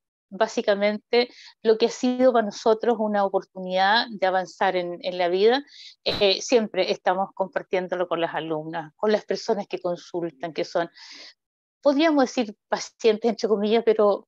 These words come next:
me gusta más decir personas que, que, que pacientes. Eh, y feliz, feliz de, de hacer lo que la vida me puso, eh, en situación de, de vivir,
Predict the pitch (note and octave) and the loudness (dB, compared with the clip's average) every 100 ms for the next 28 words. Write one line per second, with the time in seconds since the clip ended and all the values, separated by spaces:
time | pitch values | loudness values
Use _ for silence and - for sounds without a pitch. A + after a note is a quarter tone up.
0 | - G#3+ G#3 G3+ G#3+ A3 G3+ G3 G3 G3 | -14 -4 -2 0 0 -2 -2 -6 -4 -6
1 | - F#3+ - G#3 F#3+ - F#3 F3 F3+ _ | -4 -6 -2 -2 -2 -4 0 0 -2 _
2 | - F#3 E3+ F3 F#3 F3 - F3+ - G#3 | -2 2 2 0 -2 -2 -4 -6 -2 -2
3 | F#3+ D#3 D#3+ - _ - - - G#3+ G3+ | -2 -4 -10 -10 _ -20 -20 -4 2 6
4 | G3 F#3 F#3 F3+ F3+ F3 F#3 _ _ _ | 8 8 6 6 6 4 2 _ _ _
5 | _ _ - A3 B3 A3 G#2 - _ _ | _ _ -6 0 2 2 -2 -4 _ _
6 | _ - G3+ G#3+ B3 A#3 A3+ G#3+ G#3 F#3 | _ -2 0 2 2 4 4 4 0 0
7 | F#3 - F#3 - G#3 G#3 G#3 _ _ _ | 0 0 -4 0 2 2 0 _ _ _
8 | - F#3 F#3 F3+ F#3+ F#3+ F#3 F3+ F3+ F3+ | -10 -2 -2 0 0 2 2 2 2 -2
9 | F#3 G#3 _ _ _ _ _ _ F3+ F3 | -8 -16 _ _ _ _ _ _ -2 0
10 | F3+ A3 F#3+ F3 F3 F3+ F3 - F#3 - | 2 2 2 0 -2 -8 -8 -6 -8 -6
11 | - F#3+ _ _ - - _ - F#3+ F3+ | -4 -4 _ _ -20 -20 _ -4 0 2
12 | F3+ F3 F3 E3+ E3+ F3 _ _ _ _ | 2 2 2 0 0 -4 _ _ _ _
13 | G3+ G3+ A3 G#3+ - - A#3 G3 G3 E3+ | -6 -2 -2 -2 -2 -2 -2 0 0 0
14 | G3+ F#3+ F3+ G3 G3+ G#3+ C#4 | -2 0 0 2 2 2 0